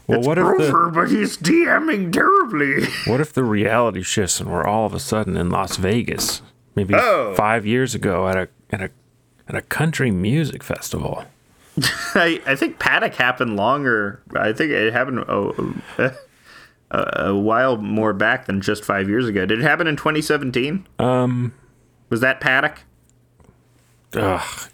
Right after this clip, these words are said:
Speaker 1: you're gonna make me Google it. You can
Speaker 2: Yeah, I'm
Speaker 1: Google
Speaker 2: gonna
Speaker 1: it.
Speaker 2: make, I'll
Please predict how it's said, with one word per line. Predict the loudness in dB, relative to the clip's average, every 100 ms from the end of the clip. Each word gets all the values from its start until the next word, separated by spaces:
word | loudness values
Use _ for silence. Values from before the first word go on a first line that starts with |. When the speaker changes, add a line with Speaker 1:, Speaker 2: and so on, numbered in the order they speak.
| -6
Speaker 1:
you're | -2
gonna | 0 0
make | 0 0
me | 0 0
Google | 2 2 2 2
it. | 0 -2 -2
You | 0
can | 2
Speaker 2:
Yeah, | 2
I'm | 2
Speaker 1:
Google | 2
Speaker 2:
gonna | 2
Speaker 1:
it. | 2
Speaker 2:
make, | 2
I'll | 2 2